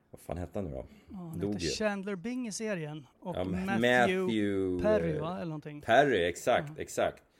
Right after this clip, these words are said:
Speaker 1: Eh, det var nog sponken och, eh, lite för mycket laddish som,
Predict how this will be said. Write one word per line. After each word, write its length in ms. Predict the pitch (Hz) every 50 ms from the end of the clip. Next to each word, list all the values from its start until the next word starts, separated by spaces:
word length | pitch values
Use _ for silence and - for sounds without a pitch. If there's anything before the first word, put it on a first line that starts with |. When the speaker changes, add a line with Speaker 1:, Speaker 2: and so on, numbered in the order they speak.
| _ _ _ _ _ _ _ _ _ _ -
Speaker 1:
Eh, 240 | - 101 98 95
det 60 | 98 110
var 160 | 107 139 147
nog 220 | 139 127 123 120
sponken 720 | 120 - - - 131 135 139 135 131 - - 127 120 117
och, 360 | - 113 107 101 - - -
eh, 220 | - 95 101 101 98
lite 480 | 101 101 98 - - 101 98 98 95 - - _ _
för 100 | - 98
mycket 340 | 95 95 92 - - 95 92
laddish 540 | 92 104 113 117 113 110 98 82 - - -
som, 340 | - - 87 85 82 82